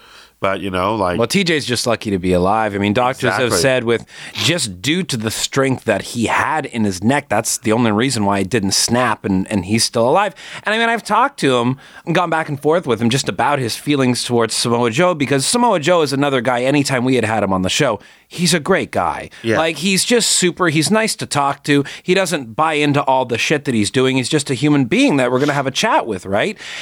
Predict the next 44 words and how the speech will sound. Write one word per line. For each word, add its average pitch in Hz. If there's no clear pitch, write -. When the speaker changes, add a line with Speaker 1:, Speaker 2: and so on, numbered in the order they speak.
Speaker 2:
And 185
T 190
J's 185
like, 180
"You 147
know, 151
I 143
really 147
don't 147
harbor 131
any 123
resentment 143
to 151
him. 147
It 117
was 113
a 107
freak 123
accident." 139
So 117
to 120
be 139
that 127
mature, 123
and 170
I 139
mean, 139
I'm 156
sure, 170
I 120
haven't 143
talked 120
to 95
Joe 143
about 98
it, 107
but 131
I 131
mean, 127
I'm 123
sure -
he 127
feels 101
horrendous 156